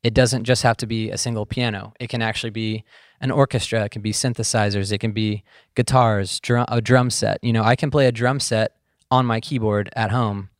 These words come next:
and it sounds like someone's sitting on a full-size drum kit. And obviously, you know, the more real players you can get in a piece, the more realistic it's gonna sound. But there's only, uh, you can get pretty close.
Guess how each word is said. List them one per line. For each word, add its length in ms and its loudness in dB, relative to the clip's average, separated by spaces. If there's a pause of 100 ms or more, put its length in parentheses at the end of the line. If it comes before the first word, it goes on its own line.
(200)
and 120 2
it 80 -2
sounds 400 0
like 160 2
someone's 640 -4
sitting 360 0
on 140 -2
a 40 -4
full-size 640 2
drum 220 -2
kit. 240 -6 (640)
And 280 2
obviously, 520 2
you 140 2
know, 260 2 (480)
the 140 4
more 300 6
real 680 4
players 400 2
you 40 -6
can 140 -2
get 240 2 (140)
in 80 2
a 80 0
piece, 480 0 (100)
the 120 0
more 200 4
realistic 400 2
it's 140 -4
gonna 160 0
sound. 540 -2 (120)
But 320 6 (1040)
there's 240 6
only, 200 4
uh, 200 4
you 160 0
can 140 4
get 160 6
pretty 160 4
close. 560 2